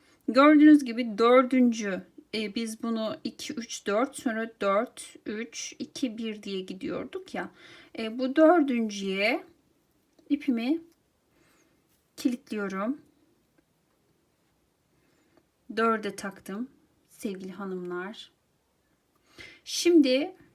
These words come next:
yine karşısından da dörde takacağım. Yaptığım farklı bir şey yok.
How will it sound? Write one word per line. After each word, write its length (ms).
yine 200
karşısından 880
da 140
dörde 320
takacağım. 720
Yaptığım 360
farklı 400
bir 60
şey 300
yok. 420